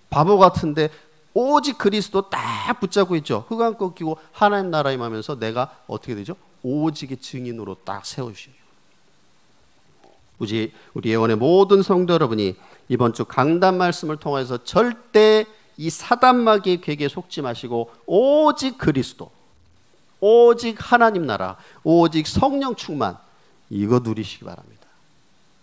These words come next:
네. 다 속이는 거라니까요. 어떤 데는 보니까 막 또 눈을 찌르더라고요. 막 눈을. 눈을 찌르니까 어떻게 해요? 피하려고 하니까 뒤로 넘어가잖아요.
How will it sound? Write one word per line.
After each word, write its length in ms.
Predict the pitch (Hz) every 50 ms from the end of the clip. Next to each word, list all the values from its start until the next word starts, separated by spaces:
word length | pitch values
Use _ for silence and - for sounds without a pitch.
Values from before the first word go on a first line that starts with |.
| _ _
네. 80 | - - _ _ _ _ _ _ _ _ _ _ _ _ _ _ _
다 80 | - - - - - - -
속이는 460 | - - - 247 226 285 247 220 208
거라니까요. 440 | 180 139 131 123 120 - - - - _ _ _ _ _ _ _ _ _ _ _ _ _ _ _ _ _ _ _ _ _ _ _ _ _ _ _ _ _ _ _ _ _ _ _ _ _ _ _ _ _
어떤 320 | _ 120 120 - - 170 165
데는 200 | 170 160 151 139
보니까 300 | 127 123 123 120 - 110 101 92
막 220 | 92 - - - _
또 100 | - 117 104
눈을 320 | 151 135 139 151 160 160
찌르더라고요. 560 | 160 - 156 151 143 - - - - - _ _
막 100 | 98 - _
눈을. 340 | 107 110 120 117 110 98 92 _ _ _ _ _ _ _ _ _ _ _ _ _ _ _ -
눈을 420 | - 113 143 180 202 202 190 180
찌르니까 500 | - - 202 196 190 190 175 160 - 117
어떻게 260 | 110 104 - - 110
해요? 140 | 98 92 87 -
피하려고 520 | - - 233 226 220 208 196 180 160 156
하니까 320 | 139 127 120 - - 110 - _ _ _ _ _ _ _ _ _ _ _ _ _ _ _ _ _ _ _ _ _ _ _ _ _ _ _ _
뒤로 240 | - - 156 156
넘어가잖아요. 680 | 135 120 117 120 123 113 107 98 95 92 85 82 80 80